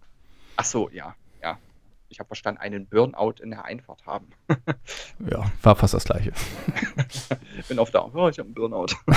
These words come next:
Speaker 2: <laughs>
Speaker 1: Bin so reich, oh mein Gott, mein Bugatti. <laughs>
Speaker 2: Ja, muss ich gleich wieder abgeben.
Speaker 1: Ja.
Speaker 2: Ja, nee, ich mein, ich hab ja zwei Bäder, insofern, äh, kenn ich mich natürlich mit diesen Diskussionen auch ein bisschen aus.
Speaker 1: Selbstverständlich, na klar. Ja.
Speaker 2: Ne?
Speaker 1: Ja.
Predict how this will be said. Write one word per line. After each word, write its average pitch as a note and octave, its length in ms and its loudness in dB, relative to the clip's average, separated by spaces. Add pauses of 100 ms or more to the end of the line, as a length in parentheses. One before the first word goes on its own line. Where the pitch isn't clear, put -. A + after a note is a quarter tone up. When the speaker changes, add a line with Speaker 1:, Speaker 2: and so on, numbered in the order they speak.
(180)
Speaker 2:
<laughs> - 460 8
Speaker 1:
Bin E3+ 80 8
so E3 160 8
reich, D3 400 2
oh B2 40 -6
mein C#3+ 160 2
Gott, C#3 160 4
mein B2+ 160 4
Bugatti. C3 520 4
<laughs> - 1200 4
Speaker 2:
Ja, - 180 0
muss G#2+ 120 2
ich F#2+ 60 -2
gleich - 160 2
wieder - 100 0
abgeben. G#2+ 340 -4 (720)
Speaker 1:
Ja. G2+ 80 2
Speaker 2:
Ja, - 200 0
nee, A#2 80 8
ich B2 120 10
mein, C3 140 12
ich A#2 100 4
hab - 80 8
ja - 80 8
zwei G2+ 220 8
Bäder, G2+ 260 10
insofern, G2 600 4
äh, G2 160 2
kenn - 180 2
ich G2 80 2
mich F#2+ 100 4
natürlich G2 300 2
mit G2 80 4
diesen G2 240 6 (160)
Diskussionen - 420 0
auch G2+ 60 2
ein G2+ 80 4
bisschen - 180 2
aus. - 260 0 (420)
Speaker 1:
Selbstverständlich, F#2 1160 -8
na - 120 -20
klar. F#2+ 340 -8 (320)
Ja. - 100 -18 (400)
Speaker 2:
Ne? G2+ 200 4 (1120)
Speaker 1:
Ja. - 60 -20